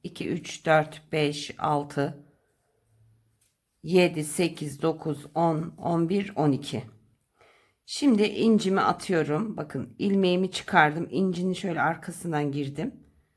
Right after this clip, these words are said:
İlmeğimi alıyorum tekrar tığın ucuna. İncinin içinden geçiriyorum. Bu tarafa geçmiş oldu gördüğünüz gibi. Döndüm. İlk yuvama girdim, kapattım. Evet, on iki zincir daha uygun.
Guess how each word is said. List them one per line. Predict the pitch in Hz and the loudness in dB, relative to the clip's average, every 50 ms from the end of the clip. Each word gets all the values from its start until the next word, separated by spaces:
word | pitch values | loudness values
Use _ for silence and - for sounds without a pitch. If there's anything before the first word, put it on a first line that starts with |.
| _ _ _ _ _ _ _ _ _ _ _ _ _ - | _ _ _ _ _ _ _ _ _ _ _ _ _ -4
İlmeğimi | - 208 196 196 190 180 175 165 156 143 - - - | 0 2 4 4 6 6 4 4 2 0 -2 -2 -2
alıyorum | 139 165 165 175 175 175 170 165 170 | -2 0 0 0 0 0 0 -2 -4
tekrar | - - 175 170 - - 165 160 156 156 | -4 -6 -8 -6 -2 0 0 0 0 -2
tığın | 160 - 185 160 160 160 | -4 -6 -4 -4 -2 -2
ucuna. | 156 151 151 - 156 156 156 165 - - - - _ _ _ _ _ _ _ _ _ _ _ _ _ _ _ _ _ _ _ _ _ _ _ _ _ _ _ _ | -2 -4 -4 -4 -2 -2 -2 -2 -4 -8 -12 -20 _ _ _ _ _ _ _ _ _ _ _ _ _ _ _ _ _ _ _ _ _ _ _ _ _ _ _ _
İncinin | - 214 226 214 185 151 175 175 175 131 | 2 6 6 6 6 4 2 0 0 0
içinden | 123 - - - 190 170 165 165 160 151 | -2 -4 -4 -2 0 0 2 2 2 0
geçiriyorum. | 147 170 165 - - 196 180 175 170 190 196 196 | 0 -2 -4 -4 -4 -2 0 0 0 0 -2 -4
Bu | 233 233 | -2 0
tarafa | 196 160 156 - 214 202 | 0 0 0 0 -2 -4
geçmiş | 151 160 156 151 151 - 151 143 - - | -2 -2 -2 -2 -2 -6 -8 -8 -6 -4
oldu | 139 131 131 - 139 | -4 -4 -4 -4 -6
gördüğünüz | 135 135 135 131 131 139 135 135 135 - | -4 -2 -4 -2 -2 -4 -4 -6 -6 -8
gibi. | - 147 202 240 240 240 - | -8 -6 -6 -6 -6 -4 0
Döndüm. | 202 185 175 170 156 143 135 147 160 220 285 - - - _ _ _ _ _ _ _ _ _ _ _ _ _ _ _ _ _ _ _ _ _ _ _ - | 4 4 4 4 4 0 0 -2 -4 -4 -6 -8 -12 -20 _ _ _ _ _ _ _ _ _ _ _ _ _ _ _ _ _ _ _ _ _ _ _ -4
İlk | 247 262 - - - 202 | -2 -2 -2 -2 -2 -2
yuvama | 196 175 175 175 170 165 160 | 2 4 4 4 4 4 2
girdim, | 156 160 196 170 170 - 202 226 226 | 0 0 -2 -2 -2 -2 -2 -2 -2
kapattım. | 233 - 165 - - 143 135 - - - - 131 131 - - _ _ _ _ _ _ _ _ _ _ _ _ _ _ _ _ _ _ _ _ _ _ _ _ _ _ _ _ _ _ _ _ _ | -4 -6 -6 -4 -2 -2 -2 -4 -8 -12 -10 -10 -10 -12 -18 _ _ _ _ _ _ _ _ _ _ _ _ _ _ _ _ _ _ _ _ _ _ _ _ _ _ _ _ _ _ _ _ _
Evet, | - 208 160 - - | -2 0 0 0 2
on | 110 196 214 | 4 4 4
iki | 208 208 - 202 | 4 4 0 -2
zincir | 165 175 170 165 185 202 185 | 0 0 0 2 2 0 0
daha | 175 165 160 165 135 | 0 0 0 0 0
uygun. | 131 131 127 - 127 139 139 - | 0 -2 -6 -8 -10 -12 -12 -14